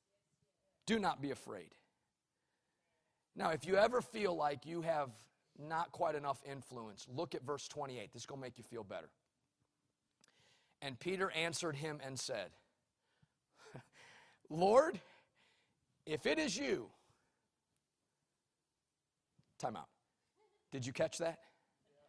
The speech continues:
Jesus has just said, "It's me."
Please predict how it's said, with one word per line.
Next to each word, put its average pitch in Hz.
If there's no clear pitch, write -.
Jesus 262
has 185
just -
said, 269
"It's 339
me." 403